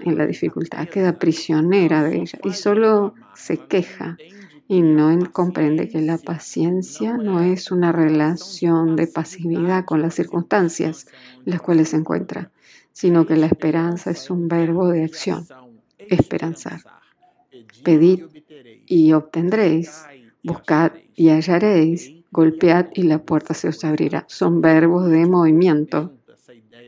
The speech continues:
del verbo esperanzar.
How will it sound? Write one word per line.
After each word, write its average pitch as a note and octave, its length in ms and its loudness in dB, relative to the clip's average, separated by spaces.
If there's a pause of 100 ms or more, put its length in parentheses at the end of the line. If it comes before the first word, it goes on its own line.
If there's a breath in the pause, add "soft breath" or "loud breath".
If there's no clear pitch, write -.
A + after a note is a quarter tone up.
(560)
del F3 640 4
verbo E3+ 320 2
esperanzar. F3 640 -8